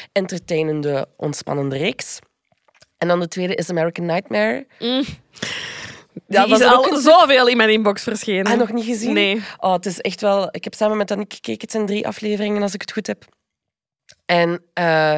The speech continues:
Speaker 1: het is echt gevald van de ene verbazing in de andere. Het gaat erover dat er een koppel is die 's nachts thuis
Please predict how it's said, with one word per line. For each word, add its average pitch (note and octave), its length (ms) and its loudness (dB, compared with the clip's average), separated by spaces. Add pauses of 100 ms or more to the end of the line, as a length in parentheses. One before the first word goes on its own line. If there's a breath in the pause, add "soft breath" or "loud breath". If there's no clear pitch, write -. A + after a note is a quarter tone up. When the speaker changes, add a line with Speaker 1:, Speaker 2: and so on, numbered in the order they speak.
(380 loud breath)
Speaker 1:
het - 100 -14
is F#3+ 140 -4
echt - 220 -6
gevald D#3+ 440 -4
van D#3+ 140 -4
de D#3 140 -8
ene F3 320 -2
verbazing E3+ 640 -4
in D#3 120 -4
de D3+ 80 -4
andere. F3+ 260 -2
Het E3+ 160 -4
gaat F3+ 220 -4
erover F3 400 -4 (380 loud breath)
dat E3 220 -4
er D#3+ 160 -4
een D3 220 -4
koppel G#3+ 300 -4
is - 440 -8 (320)
die C#3 500 -6
's - 180 -12
nachts - 520 -6
thuis E3+ 580 -4